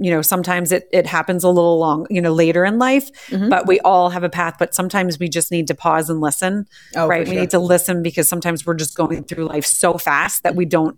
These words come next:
Speaker 1: we don't stop. And God is like, "Wait, stop." Like, that's why sometimes, like,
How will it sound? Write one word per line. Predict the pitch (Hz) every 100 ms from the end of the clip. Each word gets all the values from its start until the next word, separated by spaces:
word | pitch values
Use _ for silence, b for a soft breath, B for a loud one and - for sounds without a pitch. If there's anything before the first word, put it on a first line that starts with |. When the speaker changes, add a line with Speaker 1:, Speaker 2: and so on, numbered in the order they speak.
| -
Speaker 1:
we | 180
don't | 180 -
stop. | - 226 247 - -
And | 170 165
God | 170 160
is | 160
like, | 165 165
"Wait, | 269 294 190 -
stop." | - 254 262 196 175
Like, | 165
that's | 170 -
why | 185
sometimes, | 180 170 180 165
like, | 175 156